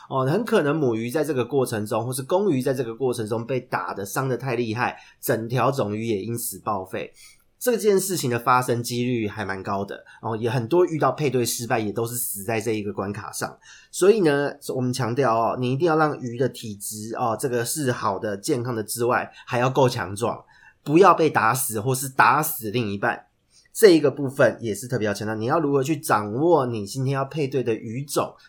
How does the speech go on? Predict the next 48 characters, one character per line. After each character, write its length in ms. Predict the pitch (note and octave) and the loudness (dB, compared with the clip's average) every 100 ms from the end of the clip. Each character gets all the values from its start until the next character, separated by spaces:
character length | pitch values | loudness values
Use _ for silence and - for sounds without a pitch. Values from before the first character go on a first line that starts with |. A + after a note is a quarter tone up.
| _ | _
它 160 | D#3 | -2
们 200 | C#3+ B2 | 0 -2
彼 220 | B2 A#2 C3+ | -4 -8 -6
此 220 | - A2 | -8 -4
的 100 | G2+ | -4
体 180 | - - | -6 -12
态， 260 | A2+ A2+ - | -10 -8 -6
这 140 | B3+ | -2
也 180 | G#3 G2+ | -2 -4
是 200 | G2+ C3 | -6 -6
养 200 | G#2 F2 | -6 -6
功 160 | G#2 G#2 | -6 -4
的 120 | F#2+ | -4
一 120 | G#2 | -4
环。 320 | G2+ E2+ C#2 - _ - _ | -6 -8 -8 -18 _ -20 _
那 120 | F#3+ | -2
再 180 | G3 G#3 | 4 6
来 120 | D3+ | 6
呢， 180 | C3+ C#3 | 4 2
就 100 | D3 | 0
是 140 | C#3+ | 2
要 140 | D3 C#3 | 2 2
继 100 | D3+ | 0
续 140 | D3+ | -4
延 260 | B2+ G#2+ B2 | 0 0 -2
续 240 | - E3+ | -2 0
我 160 | B2+ G#2 | 2 2
们 180 | G2 G#2 | -2 -6
前 220 | - G#2+ | -4 -2
面 160 | B2+ | -2
讲 140 | A2 G2 | -4 -6
的 100 | F2+ | -6
营 160 | G#2 | -6
养 140 | A2+ G#2 | -6 -6
的 80 | G2+ | -6
部 160 | A2 | -8
分， 200 | G#2 A2+ G#2 | -4 -4 -2
我 40 | |
们 160 | G#2 A2 | -4 -2
回 120 | B2+ | 0
过 120 | D3+ | 0
头 140 | B2+ | 0
来 160 | A#2 A2+ | 0 -2
讲 260 | A2+ G2 G2 | -2 -6 -4
生 220 | C3+ B2+ | -4 -4
殖 180 | A2 G#2+ | -4 -8
腺 320 | - C3+ | -4 -4
哦。 40 | F2+ | -4